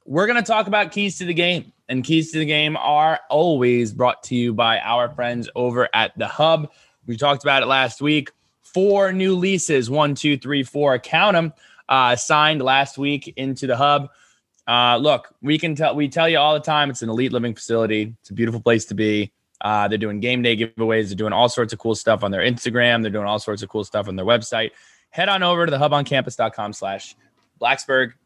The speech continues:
uh, and give it a look and check it out. You got some really, really beautiful facilities and beautiful, beautiful stuff. Uh, awesome living conditions for you, for your friends, or for whoever.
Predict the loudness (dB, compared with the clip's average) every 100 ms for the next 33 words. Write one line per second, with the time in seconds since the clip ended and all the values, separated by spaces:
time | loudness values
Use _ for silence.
0 | _ 0 2 2 0 -2 0 2 2 2
1 | 4 2 2 -8 -8 -6 -6 -6 -8 -6
2 | -6 0 2 0 -2 -6 -4 -4 -2 0
3 | 2 2 2 0 0 -2 -2 -8 -10 -2
4 | 0 2 0 -2 -2 -2 -2 -4 -4 -4
5 | -8 -2 0 0 -2 _ _ _ -2 2
6 | 2 2 2 0 0 -2 0 0 0 2
7 | 0 -2 -8 -10 -2 2 4 2 2 2
8 | 2 -2 -4 _ -6 -2 0 0 -2 0
9 | 0 -2 -6 -8 0 2 2 -2 -4 -2
10 | 0 -2 -6 -2 0 2 0 -4 -12